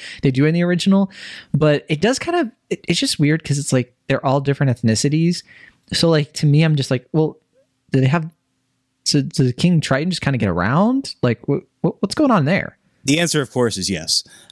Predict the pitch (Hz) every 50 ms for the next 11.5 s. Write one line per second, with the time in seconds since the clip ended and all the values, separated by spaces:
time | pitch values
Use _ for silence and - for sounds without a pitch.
0 | _ _ _ - 120 117 113 107 101 - - - - - - - 202 - - 185
1 | - - 349 - - 349 - - - 330 - - _ - - - - - - 175
2 | - - 330 294 226 - 160 160 185 - - 139 151 220 269 - 165 156 165 202
3 | 269 - - 151 147 143 123 143 147 160 165 151 147 135 131 123 113 107 - -
4 | 101 107 117 143 147 - 147 120 104 92 - 98 98 98 95 - 92 85 85 85
5 | 82 - - 143 - - - - - - - - - - _ - - - 220 254
6 | 277 285 285 277 269 262 240 - - - 226 220 220 - 226 208 240 247 220 190
7 | 170 165 - - 190 165 175 151 117 156 151 147 120 131 131 123 - 123 117 -
8 | 135 123 120 104 - 131 127 120 - - - - _ _ _ _ 139 - - _
9 | - 190 185 104 - - 147 139 151 151 131 - 147 139 135 120 - 120 127 127
10 | 117 - 107 - 113 107 104 - - 107 104 98 95 95 98 92 - - - -
11 | - - 101 101 - - - - -